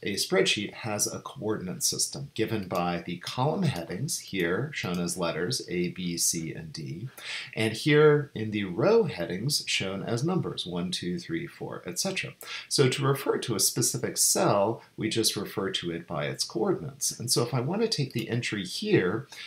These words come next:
in cell A two, I can transform that into the mass of an object in kilograms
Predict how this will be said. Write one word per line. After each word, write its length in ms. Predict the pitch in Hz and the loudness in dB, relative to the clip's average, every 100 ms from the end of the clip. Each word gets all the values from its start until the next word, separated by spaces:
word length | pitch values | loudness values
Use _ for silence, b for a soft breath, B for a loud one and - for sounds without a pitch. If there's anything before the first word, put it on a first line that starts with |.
| B - | B -6
in 200 | 98 98 | -4 0
cell 640 | - 110 98 92 87 - - | 2 4 4 2 -2 -6 -4
A 560 | 104 104 104 107 113 _ _ - | -2 0 0 -2 -4 _ _ -6
two, 600 | - 202 170 82 110 135 B B | 0 2 4 2 -2 -6 B B
I 120 | - 107 | -4 -2
can 180 | 131 | 0
transform 540 | 113 156 156 156 147 127 | 0 0 0 0 2 2
that 240 | 113 87 | 2 0
into 440 | 107 110 - 101 90 | -2 -2 -2 -4 -4
the 120 | 92 | -4
mass 360 | 92 104 135 - | 0 4 4 4
of 500 | - 98 92 90 - | 0 0 0 -2 -8
an 160 | 87 90 | -8 -8
object 460 | 85 92 90 87 - | -4 -4 -4 -6 -6
in 160 | 80 90 | -8 -4
kilograms 880 | 233 240 - 85 82 90 127 - | 2 4 4 2 -2 -2 -2 -2